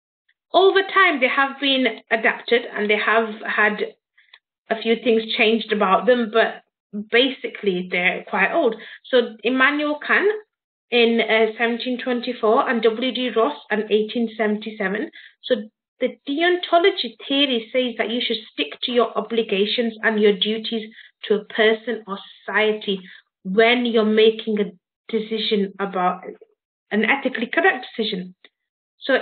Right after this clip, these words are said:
it's focusing on your intentions. Now, the last one was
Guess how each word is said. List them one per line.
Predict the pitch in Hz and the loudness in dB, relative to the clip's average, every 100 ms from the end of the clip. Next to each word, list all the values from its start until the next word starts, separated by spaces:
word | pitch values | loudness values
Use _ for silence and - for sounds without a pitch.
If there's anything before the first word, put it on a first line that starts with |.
| - | 0
it's | - 269 - - | -2 -2 -2 -2
focusing | 285 302 311 349 339 302 294 | 2 2 2 -2 -2 -8 -6
on | 247 262 | -4 -2
your | 262 | -2
intentions. | 233 240 208 - 220 226 226 220 214 - _ _ - | 0 -2 -2 -2 0 0 -2 -4 -6 -12 _ _ 0
Now, | 240 | 2
the | 240 | 4
last | 240 254 349 - - | 2 2 2 -2 -8
one | 277 220 254 226 | -2 -2 0 0
was | 233 | 0